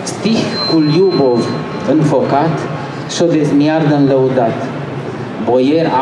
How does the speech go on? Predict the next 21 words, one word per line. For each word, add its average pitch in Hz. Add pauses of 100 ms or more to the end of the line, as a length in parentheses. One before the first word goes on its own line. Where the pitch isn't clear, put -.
astfel 170
ca 143
un 131
brad 123 (340)
nu 143
se 151
află 117
în 107
țarii 107
grad. 92 (920)
El 190
cu 180
doamna 170
s-ar 113
lovi 113 (420)
dacă 113 (140)
Domnul 104
ar 117
muri. 110
<laughs> - (4000)
Eh, 175